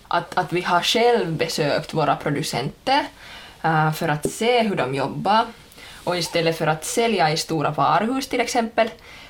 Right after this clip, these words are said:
så säljer vi direkt till våra slutkunder, äh, för att undvika en sån här ryck i näden puhelin, så att säga, där största delen av information hinner försvinna före slutliga kunden ens ser hela produkten.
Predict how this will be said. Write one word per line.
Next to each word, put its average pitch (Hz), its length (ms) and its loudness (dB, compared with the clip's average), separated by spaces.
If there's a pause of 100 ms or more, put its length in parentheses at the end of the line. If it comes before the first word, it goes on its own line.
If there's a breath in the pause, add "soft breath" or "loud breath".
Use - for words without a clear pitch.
så 185 140 -4
säljer 180 340 2
vi 156 240 -2
direkt 175 600 -4
till 165 100 -4
våra 156 220 0
slutkunder, 247 800 0 (920)
äh, 190 160 2
för 190 140 0
att 180 180 -2
undvika 208 540 2
en 180 80 2
sån 180 120 -2
här 180 220 0 (420 loud breath)
ryck - 340 -6
i 185 40 0
näden 180 300 2
puhelin, 214 400 2
så 190 80 0
att - 160 2
säga, 170 320 2 (100)
där 165 180 2
största - 360 -2
delen 165 260 2
av 156 140 0
information 165 600 -2
hinner 156 240 -4
försvinna 156 560 -4 (460 loud breath)
före 139 380 0
slutliga - 460 -4
kunden 143 360 -2
ens 120 160 -2
ser 160 280 -2
hela - 220 -2
produkten. - 640 -4